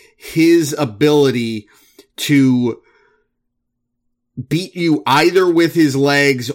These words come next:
or with his arms because he's continuously looking down the field, even while moving out of the pocket, uh, and playing off script.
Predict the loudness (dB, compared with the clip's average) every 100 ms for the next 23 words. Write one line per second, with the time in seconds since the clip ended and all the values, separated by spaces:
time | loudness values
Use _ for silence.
0 | -4 0 0 0 0 0 -2 -4 -4 -2
1 | 0 -2 -4 -8 -6 -6 -4 -8 -8 -6
2 | -4 -4 -6 -6 -2 0 -2 -2 -4 -2
3 | -4 -4 -4 -2 -2 -2 -2 -2 -4 -6
4 | -4 -2 -2 -6 -6 -4 -2 -2 -2 -2
5 | -2 -2 -2 -2 0 -2 -6 -10 -12 -10
6 | -8 -6 -8 -10 -8 -6 -4 -4 -4 -6
7 | _ -20 -20 -20 _ -4 -4 -2 -6 -6
8 | -4 -2 -2 -2 -4 -4 -4 -4 -6